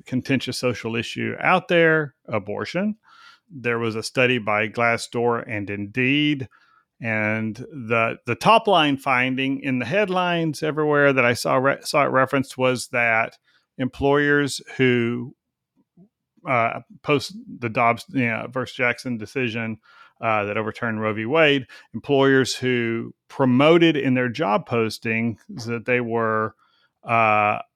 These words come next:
you know, that they had benefit, abortion-related benefits for employees, got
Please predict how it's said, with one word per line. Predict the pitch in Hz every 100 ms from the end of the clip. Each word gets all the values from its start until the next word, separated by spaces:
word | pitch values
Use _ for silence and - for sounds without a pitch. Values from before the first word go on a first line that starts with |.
| _ _ _ _ _
you | -
know, | 110
that | 104
they | 135
had | 117 127 120 117 113 107 -
benefit, | 165 175 - 127 123
abortion-related | 117 147 147 - 131 127 127 117 113
benefits | 135 135 - 117 -
for | 117
employees, | 110 - 185 180 120 107 104 113 - - _ _ _ _ _ _ 123
got | 117